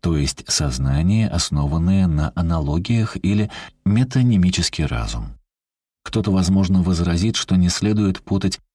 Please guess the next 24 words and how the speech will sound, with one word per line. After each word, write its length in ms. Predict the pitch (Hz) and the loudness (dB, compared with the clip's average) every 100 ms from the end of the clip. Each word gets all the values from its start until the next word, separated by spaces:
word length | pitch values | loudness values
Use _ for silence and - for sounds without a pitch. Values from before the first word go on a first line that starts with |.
| - | -2
метонимию 880 | 92 95 87 87 95 101 98 98 95 | 0 0 2 2 4 4 4 2 2
и 140 | 101 | 0
метафору 680 | 98 107 110 73 - - 62 | 0 0 -2 -4 -4 -4 -4
или 320 | 87 82 80 - | -2 0 0 0
аналогию, 720 | 92 85 73 62 60 58 65 | 0 2 0 -2 -4 -4 0
но 180 | 101 107 | 2 2
суть 240 | - 123 | -2 -4
в 120 | - | -4
том, 180 | 147 139 | -2 -2
что, 180 | - 95 | -2 -4
похоже, 460 | 92 - 113 104 - - - - | -4 -2 -2 -2 -4 -20 -12 -2
Рама 420 | 95 95 90 80 | 2 2 2 0
Чандрана 680 | - 85 80 78 95 107 95 | -2 0 0 0 0 2 0
под 160 | 87 | 0
метафорой 600 | 78 76 87 95 - 78 | 0 0 -2 -2 -2 0
имеет 320 | 78 76 78 - | 0 0 -2 -2
в 40 | |
виду 240 | 80 78 | -4 -2
и 220 | 71 - 78 | -4 -4 -6
то, 360 | - 104 123 - | -2 -2 -2 -2
и 80 | 98 | -4
другое, 640 | 73 65 62 67 78 - - _ | -2 -4 -2 -2 -2 -6 -12 _
и 80 | 82 | -6
третье. 640 | - - 53 - - - | -6 -6 -6 -6 -6 -10